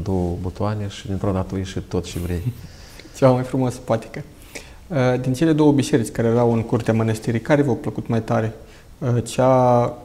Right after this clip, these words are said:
Speaker 2: veche, ștefaniană, de prin timpul Petru Rareș, care se consideră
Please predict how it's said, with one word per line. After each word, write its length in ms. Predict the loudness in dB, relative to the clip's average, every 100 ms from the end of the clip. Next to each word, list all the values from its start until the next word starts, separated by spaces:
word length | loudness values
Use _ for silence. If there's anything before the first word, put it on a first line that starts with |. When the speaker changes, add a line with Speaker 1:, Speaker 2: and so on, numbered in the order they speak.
| -6 2
Speaker 2:
veche, 420 | 4 4 -2 -6 -10 -18 -20 -20
ștefaniană, 720 | -8 -4 0 2 2 2 0
de 320 | -6 -12 -14
prin 40 |
timpul 300 | -8 -6 -4
Petru 320 | -4 -6 0 2
Rareș, 180 | 2
care 160 | 2 -2
se 60 | -2
consideră 340 | -2 -2